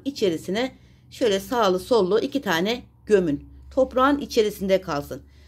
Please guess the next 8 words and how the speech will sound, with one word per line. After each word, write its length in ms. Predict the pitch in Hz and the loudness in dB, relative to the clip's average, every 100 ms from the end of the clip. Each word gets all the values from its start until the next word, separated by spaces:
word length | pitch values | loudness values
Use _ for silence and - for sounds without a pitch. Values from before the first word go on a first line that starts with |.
| - - - | -20 -20 -6
Normal 400 | 262 311 269 202 | 0 4 4 2
sulama 380 | - 233 262 269 | -2 0 2 2
günü 240 | 214 180 | 0 -2
geldiği 540 | 156 208 202 196 247 | -2 0 0 0 -2
zaman 340 | 208 175 226 277 | 0 0 0 -2
sulu-, 500 | - - 233 220 - | -4 -2 -2 -2 -6
suyunu 600 | - 240 220 202 247 269 - | -10 -4 0 2 0 -2 -6
verebilirsiniz. 640 | 190 190 175 156 156 135 | -2 0 0 -2 -6 -8